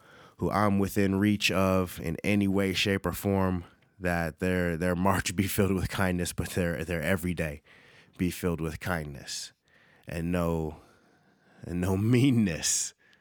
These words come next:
Meanness is the worst. Like, why? <laughs> I don't, I've never <laughs> understood meanness. I can, I can get, you know, moments of inability to, to have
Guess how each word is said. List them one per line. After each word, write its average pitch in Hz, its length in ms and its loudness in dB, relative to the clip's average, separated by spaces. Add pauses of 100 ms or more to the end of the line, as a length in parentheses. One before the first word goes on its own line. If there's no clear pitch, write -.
(220)
Meanness 123 540 4
is 120 220 2
the 120 120 4
worst. 117 760 2 (180)
Like, 107 160 0
why? 123 300 6 (480)
<laughs> - 160 -8
I 120 100 6
don't, 131 160 6
I've 120 160 4
never 123 320 4
<laughs> - 0 -
understood 113 800 4
meanness. 95 640 0
I 95 80 0
can, 104 300 0 (440)
I 95 80 0
can 101 220 -2
get, 98 240 2 (260)
you 85 140 -2
know, 50 320 -6 (1300)
moments 110 640 4
of 90 380 0 (500)
inability 101 680 2
to, 85 520 -2
to 90 160 -4
have 90 340 -2